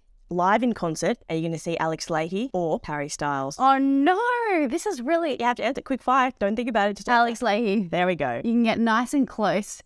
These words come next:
Speaker 2: I think Harry Styles Arena would be too big. That's pretty much
Speaker 1: Yeah, too much security. You can't get on stage there.
Speaker 2: Yeah.
Speaker 1: Yeah. Um, all right, into the meat of the session.
Speaker 2: So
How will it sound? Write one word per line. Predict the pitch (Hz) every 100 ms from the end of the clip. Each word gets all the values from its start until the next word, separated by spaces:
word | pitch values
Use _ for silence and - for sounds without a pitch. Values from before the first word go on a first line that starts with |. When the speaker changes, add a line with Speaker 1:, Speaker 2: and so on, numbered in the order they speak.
| _ _ _ -
Speaker 2:
I | 202
think | 208
Harry | 208 196 196
Styles | 196 185 175
Arena | 175 165 170
would | 165
be | 185
too | 180 160
big. | 143 151
That's | - - -
pretty | - 160
much | 147 -
Speaker 1:
Yeah, | -
too | 196
much | 180
security. | - 175 160
You | 143
can't | 185 165
get | 156
on | 143
stage | 143 139 -
there. | 127 -
Speaker 2:
Yeah. | 233 - 160 170
Speaker 1:
Yeah. | 160 - -
Um, | 156 156 -
all | 185
right, | 175 - _ _ -
into | 202 208
the | 208
meat | 202 185 185
of |
the | 165
session. | - 156 - 147 - _ -
Speaker 2:
So | - 330 330 320